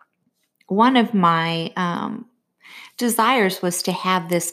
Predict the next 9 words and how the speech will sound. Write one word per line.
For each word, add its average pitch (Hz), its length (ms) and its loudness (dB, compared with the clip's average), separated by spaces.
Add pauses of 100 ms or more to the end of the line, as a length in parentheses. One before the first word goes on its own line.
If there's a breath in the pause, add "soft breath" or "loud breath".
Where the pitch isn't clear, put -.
book - 260 -4
published 165 800 -4
and, 156 400 -2
um, 151 380 -2
be 165 420 0
on 151 280 -2
Hay 180 240 2
House's 143 760 -2
bookshelf. - 800 -6